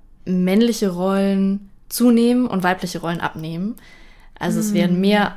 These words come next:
Speaker 1: alte Männer gezeigt, auch als junge Männer, und sehr viel weniger alte Frauen als junge Frauen. Also es kippt sich, kippt sich so um. Also kurz gesagt könnte man das zusammenfassen, als es gibt im,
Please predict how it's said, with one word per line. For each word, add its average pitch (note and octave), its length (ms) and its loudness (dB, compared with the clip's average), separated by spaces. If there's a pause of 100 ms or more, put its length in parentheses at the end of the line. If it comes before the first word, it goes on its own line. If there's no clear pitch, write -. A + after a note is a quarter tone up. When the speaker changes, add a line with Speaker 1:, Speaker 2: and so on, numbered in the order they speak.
(140)
Speaker 1:
alte F#3+ 380 0
Männer F#3+ 320 0
gezeigt, F3+ 640 -6 (360)
auch F3 160 -4
als - 200 -8
junge G3+ 180 2
Männer, F#3+ 300 -2
und - 80 -10
sehr E3+ 120 -10
viel F3 200 -8
weniger E3+ 560 -6 (300)
alte E3 240 -8
Frauen D3+ 420 -10
als - 360 -16 (260)
junge E3+ 300 -6
Frauen. E3 500 -12 (500)
Also E3+ 160 -14
es - 240 -16
kippt - 280 -12
sich, - 380 -14 (280)
kippt - 200 -18
sich E3 140 -10
so - 120 -12
um. E3 360 -12
Also D#3 260 -12 (220)
kurz - 260 -10
gesagt E3+ 440 -6
könnte F3 300 -8
man D#3+ 320 -10 (100)
das - 160 -10
zusammenfassen, E3+ 1000 -6
als D#3+ 380 -10
es - 180 -16
gibt - 380 -20 (140)
im, D#3 400 -14